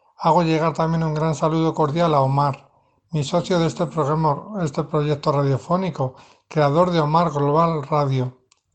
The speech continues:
desde Canadá para todo el mundo. Se trata de una iniciativa global preciosa que podéis conocer en omarglobal punto com.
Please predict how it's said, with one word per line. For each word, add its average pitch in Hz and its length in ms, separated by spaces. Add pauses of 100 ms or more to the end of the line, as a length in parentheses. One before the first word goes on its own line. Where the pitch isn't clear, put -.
(540)
desde 139 320
Canadá 151 420
para 147 220
todo 156 180
el 143 60
mundo. 147 380 (160)
Se - 200
trata 202 320
de 196 60
una 190 180
iniciativa 175 560
global 151 420
preciosa 151 520
que 151 100
podéis 151 380
conocer 165 720 (340)
en 143 160
omarglobal 165 1200
punto 185 400
com. 139 460